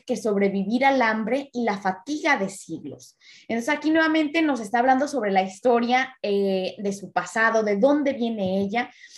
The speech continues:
Y vemos aquí varios hipérboles. En primer lugar, su familia es tan pobre que ni siquiera tiene los recursos para darles nombres a sus hijos. Es por eso tan importante que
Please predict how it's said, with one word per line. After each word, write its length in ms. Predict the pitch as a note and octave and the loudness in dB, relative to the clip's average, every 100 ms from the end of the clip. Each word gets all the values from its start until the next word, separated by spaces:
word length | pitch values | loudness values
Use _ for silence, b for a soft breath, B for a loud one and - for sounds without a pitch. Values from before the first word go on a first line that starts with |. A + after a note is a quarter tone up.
| B _ | B _
Y 80 | D4 | 2
vemos 200 | D#4 G4+ | 2 0
aquí 220 | G#4 E4 | -2 0
varios 380 | D#4+ D4+ D#4+ - | 2 2 0 -4
hipérboles. 880 | - G3 - B3+ A#3 G3 F#3 E3+ - | -8 -8 4 6 6 4 0 -2 -8
En 140 | - A3 | -6 -4
primer 300 | A3+ C4 D#4+ | 0 0 2
lugar, 400 | E4+ C#4 D4 - B B | 0 4 4 2 B B
su 160 | - B3 | -10 0
familia 380 | B3+ C4+ D4+ D#4 | 4 6 4 2
es 260 | C#4+ - | -2 -6
tan 220 | - E4 G4+ G4 - | 0 2 2 0 2
pobre 520 | C#4+ B3+ C#4 G4+ b b _ | 4 6 4 0 b b _
que 100 | C#4 | 4
ni 140 | C4 B3 | 4 4
siquiera 560 | B3+ - D4+ D#4+ D#4+ | 0 0 2 2 0
tiene 320 | - D4 C#4+ D4+ | 0 2 2 2
los 180 | D4 | 2
recursos 580 | A3 G3+ - B3 B3 C#4 | 0 -6 -6 -8 -8 -6
para 220 | - A3+ | -2 0
darles 380 | G3+ G#3+ A#3 A#3+ | 0 0 -2 -2
nombres 480 | A3+ A3 G#3+ G#3 - | -2 -2 -2 -6 -6
a 120 | G#3+ F#3+ | -6 -6
sus 320 | F#3 F3 - | -10 -12 -8
hijos. 320 | G3 F3+ G3 | -6 -6 -6
Es 120 | C#4 - | -6 -2
por 160 | D4 | 0
eso 260 | D4+ E4+ E4+ | 0 0 0
tan 200 | C#4 C4+ | 2 2
importante 760 | C4 A#3 G#3+ - C4+ C4 D4 | 2 -2 -4 0 0 0 -6
que 220 | - A3+ | -4 -6